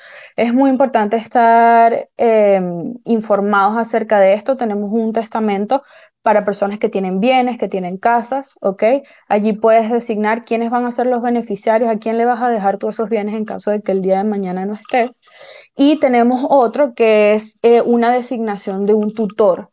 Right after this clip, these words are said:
En caso de que los padres fallezcan, ¿con quién se quedan los niños acá en Estados Unidos? Entonces, bueno, tenemos esos dos servicios, les explicamos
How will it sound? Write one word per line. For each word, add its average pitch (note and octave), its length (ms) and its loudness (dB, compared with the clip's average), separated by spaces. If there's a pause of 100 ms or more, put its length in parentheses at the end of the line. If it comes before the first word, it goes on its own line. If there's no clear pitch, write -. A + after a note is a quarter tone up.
(220)
En G#3 160 -4
caso G#3 280 0
de A#3 140 4
que A#3 120 2
los G3+ 180 -2
padres B3+ 360 0
fallezcan, B3 720 -2
¿con A3 200 -2
quién G#3+ 240 -2
se G#3+ 160 -6
quedan G#3+ 240 -2
los G3+ 100 -4
niños G3+ 260 -4
acá G3 200 -6
en F#3 80 -10
Estados G3 360 -6
Unidos? F#3 320 -6
Entonces, F#3 320 -6
bueno, F#3+ 220 0 (320)
tenemos A3+ 320 2
esos B3 180 0
dos A#3+ 160 2
servicios, B3 400 0
les B3+ 120 -2
explicamos G#3 560 -6